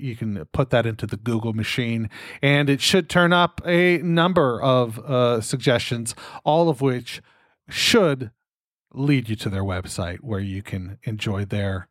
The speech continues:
wonderful content. Anyway, um, that's what I've got for you this week. Uh, if you haven't voted, please, W W W dot S N L H O F dot com.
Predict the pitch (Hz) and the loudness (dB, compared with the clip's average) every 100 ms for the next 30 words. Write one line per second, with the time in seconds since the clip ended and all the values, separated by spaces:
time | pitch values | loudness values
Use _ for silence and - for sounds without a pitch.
0 | _ - 95 101 - - 80 - - - | _ -8 -8 -8 -10 -10 -10 -10 -14 -14
1 | - - - - - 220 247 170 175 208 | -20 -18 -16 -10 -2 2 4 6 6 4
2 | 202 185 190 190 196 196 190 - 190 226 | 0 2 6 6 4 2 -6 -2 0 0
3 | - 226 202 135 180 196 - 165 156 131 | 0 2 2 4 2 2 -2 -2 0 0
4 | 139 - 135 135 156 - - - - - | -2 -4 -2 0 0 -4 -16 -16 -16 -6
5 | - 151 160 160 151 - 175 143 165 240 | 0 4 4 2 0 -4 0 2 2 2
6 | 226 170 208 240 107 - - 190 247 160 | 0 2 2 4 0 -6 -8 -2 2 0
7 | 90 - - _ _ _ _ _ _ _ | -2 -10 -20 _ _ _ _ _ _ _
8 | 233 226 214 202 202 196 190 165 98 98 | -2 0 0 2 2 2 2 0 -4 -8
9 | _ 165 151 - 180 202 - 190 190 180 | _ 2 2 2 0 0 2 4 4 4
10 | - 190 180 - 180 - 180 160 - 175 | 4 2 2 2 2 4 4 2 2 2
11 | 175 - - 175 175 139 92 | 2 2 0 4 6 4 0